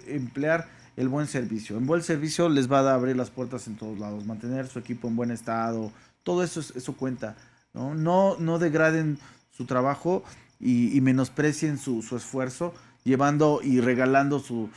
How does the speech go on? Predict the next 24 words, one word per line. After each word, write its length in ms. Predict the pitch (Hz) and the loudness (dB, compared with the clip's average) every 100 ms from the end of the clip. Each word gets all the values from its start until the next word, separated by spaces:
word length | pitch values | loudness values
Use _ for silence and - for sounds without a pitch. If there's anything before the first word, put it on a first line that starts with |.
| - _ _ | -20 _ _
sus 220 | - 123 117 | -8 -6 0
bolitas 400 | 127 127 139 113 | 2 2 2 -2
de 60 | |
pintura, 680 | 110 107 123 151 151 151 147 - - - | -2 -4 0 2 4 2 0 -8 -16 -2
el 160 | 123 | 4
uso 260 | 151 156 131 | 4 4 -2
de 80 | 117 | -6
sus 220 | - 117 | -8 -6
marcadoras, 920 | 117 113 123 120 131 143 143 143 123 | -6 -4 -4 -2 -2 0 0 0 -2
el 140 | 117 | -6
C 120 | 104 135 | -4 -2
O 120 | 123 | -2
dos, 400 | 127 135 143 - | -2 -4 -6 -4
todo 180 | 190 180 | -2 -2
eso 160 | - | -4
implica 320 | 160 160 156 | -8 -8 -6
un 80 | 143 | -6
gasto. 260 | 131 120 117 | -6 -6 -8
Entonces 380 | 117 147 143 139 | -10 -10 -12 -12
pónganse 340 | 160 170 165 | -8 -8 -6
muy 200 | 160 160 | -6 -4
listos, 440 | 160 151 170 202 - - _ _ - | -6 -6 -6 -8 -10 -20 _ _ -4
y 100 | 127 | 0
aunque 640 | 131 131 131 131 127 123 | 0 -2 0 2 2 0